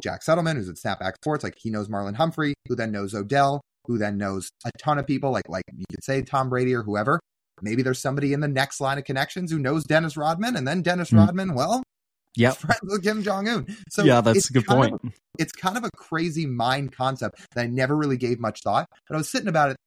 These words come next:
Speaker 1: sitting around and kind of thinking about it today, uh, especially after I'd had,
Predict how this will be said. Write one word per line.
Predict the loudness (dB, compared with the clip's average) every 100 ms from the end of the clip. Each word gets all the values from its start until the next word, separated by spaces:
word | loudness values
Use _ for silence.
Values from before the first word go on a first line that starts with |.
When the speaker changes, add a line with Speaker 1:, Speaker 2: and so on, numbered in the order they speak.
| _
Speaker 1:
sitting | -10 -6 -2
around | 0 2 0
and | -2 -6 -2
kind | -2
of | -2
thinking | -2 -2
about | 0 0
it | -2
today, | -4 -2 -2 -6 -14 _ _ -2
uh, | 2 2
especially | 0 -2 0 0
after | 0 -2 -2
I'd | -2
had, | 0 -2